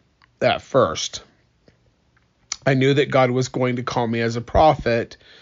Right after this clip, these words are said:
because of what happened where I was caught up to the Holy of Holies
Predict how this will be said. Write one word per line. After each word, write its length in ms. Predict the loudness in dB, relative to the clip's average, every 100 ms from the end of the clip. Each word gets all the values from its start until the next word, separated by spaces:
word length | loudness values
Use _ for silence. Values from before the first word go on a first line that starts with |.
| -20 _ _
because 480 | -4 0 2 0 -4
of 100 | -2
what 180 | -2
happened 600 | 0 0 0 -2 0 -2 -2
where 220 | 2 4
I 100 | 4
was 180 | 2 0
caught 260 | 2 2
up 160 | 2 -4
to 100 | -10
the 100 | -8
Holy 340 | -4 -2 -2
of 120 | -4
Holies 680 | -4 0 0 0 -2 -6 -12